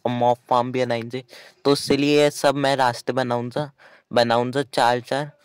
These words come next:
तो अब ये बना लेते जल्दी जल्दी और अपने लिए एक armor बनाएंगे आज हम। मतलब, ये platform बनाने के साथ armor भी, जो थी दो दो काम मैंने सोचा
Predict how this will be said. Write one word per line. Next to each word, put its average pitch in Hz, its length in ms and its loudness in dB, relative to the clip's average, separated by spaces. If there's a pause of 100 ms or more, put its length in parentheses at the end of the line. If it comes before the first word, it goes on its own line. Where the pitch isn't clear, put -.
(500)
तो 131 80 6
अब 131 180 4
ये 139 140 2
बना 123 360 2
लेते 143 280 -2
जल्दी 131 320 -2
जल्दी 139 260 -2
और 147 140 4
अपने 135 400 0
लिए 147 240 0
एक - 220 -6
armor 131 380 4
बनाएंगे 131 460 -2
आज 131 260 -2
हम। 139 240 -6 (840)
मतलब, 123 320 0
ये 135 160 2
platform 127 580 -2
बनाने 120 300 -2
के 120 120 -6
साथ 135 200 2 (100)
armor 117 340 0
भी, 127 180 -4 (100)
जो 127 100 6
थी 139 160 0
दो 131 240 4
दो 147 100 4
काम 139 260 2
मैंने 143 280 -4
सोचा 131 400 -4